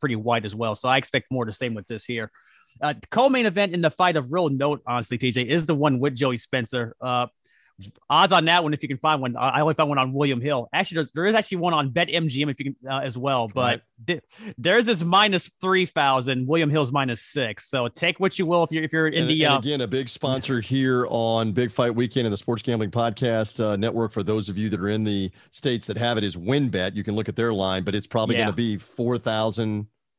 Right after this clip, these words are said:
Speaker 1: Yeah, it's
Speaker 2: minus five thousand
Speaker 1: something.
Speaker 2: something. Joey Spencer is supposed to win.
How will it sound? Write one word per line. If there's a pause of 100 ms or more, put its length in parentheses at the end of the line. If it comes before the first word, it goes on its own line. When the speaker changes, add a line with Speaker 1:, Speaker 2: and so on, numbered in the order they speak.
Speaker 1:
Yeah,
it's
Speaker 2:
minus
five
thousand
Speaker 1:
something.
Speaker 2:
something.
Joey
Spencer
is
supposed
to
win.